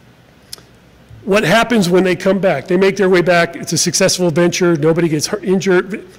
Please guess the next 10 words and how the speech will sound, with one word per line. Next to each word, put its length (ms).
They 140
get 120
up 240
bumps 300
and 180
scrapes 400
and 120
bruises, 420
and 160
somebody, 320